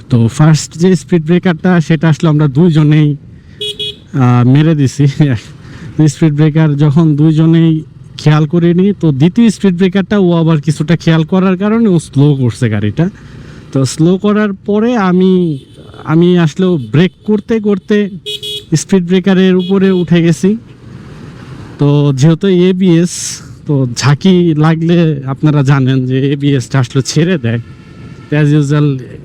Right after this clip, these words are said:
তাই হয়ে গেছে। তো যখন স্পিড ব্রেকারটা মেরে দিছি, তখন আসলে এবিএসটা ছেড়ে দিছে। তো দেওয়ার পরে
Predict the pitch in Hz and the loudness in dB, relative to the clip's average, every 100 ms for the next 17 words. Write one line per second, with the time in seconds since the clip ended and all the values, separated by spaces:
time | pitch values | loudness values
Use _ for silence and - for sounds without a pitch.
0 | - - 147 143 147 156 147 120 139 156 | -10 -2 0 2 2 0 -2 -4 -2 -4
1 | - - - - - - 135 127 147 165 | -6 -20 -20 -20 -20 -10 -6 -2 0 0
2 | 170 - 185 160 165 165 160 - 175 170 | 0 0 -4 -2 -2 -2 -4 -2 0 2
3 | 180 190 175 156 165 156 139 143 135 127 | 2 0 0 -2 -2 0 0 0 -2 -6
4 | 117 156 160 156 147 - 151 - 147 175 | -4 0 0 2 0 0 -6 -2 0 0
5 | 175 - 123 - - - - - - 139 | -2 -4 -10 -10 -20 -20 -20 -20 -6 -4
6 | 123 147 151 147 165 160 160 147 | 0 0 -2 -4 -4 0 0 -2